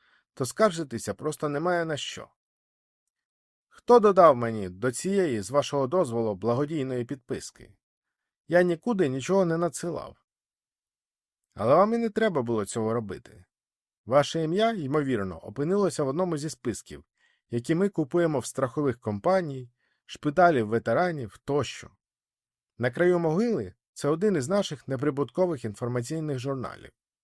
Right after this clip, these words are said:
Слово «неприбутковий» не означає, що ми несерйозно ставимося до цієї роботи. Навпаки, ці видання надходять виключно до обраних підписників, а витрати на публікацію покриваються не за їхній кошт,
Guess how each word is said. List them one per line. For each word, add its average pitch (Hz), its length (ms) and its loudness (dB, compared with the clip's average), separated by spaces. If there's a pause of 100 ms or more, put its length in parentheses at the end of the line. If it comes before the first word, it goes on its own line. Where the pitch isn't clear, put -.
(800)
Слово 180 360 4
«неприбутковий» 151 960 -2
не 147 160 -2
означає, 180 600 2
що - 180 -6
ми 131 100 -2
несерйозно 135 720 -2
ставимося 135 600 0
до 113 140 -2
цієї 131 360 -4
роботи. 127 480 -6 (840)
Навпаки, 135 640 -2 (440)
ці - 180 0
видання 180 600 0 (440)
надходять 147 560 0
виключно 156 540 -2
до 139 160 2
обраних 143 380 0
підписників, - 760 -10 (640)
а - 120 -2
витрати 160 440 0
на 135 140 -2
публікацію 139 760 -6
покриваються 151 840 0
не 123 140 -4
за 131 120 -2
їхній 185 360 -4
кошт, - 320 -12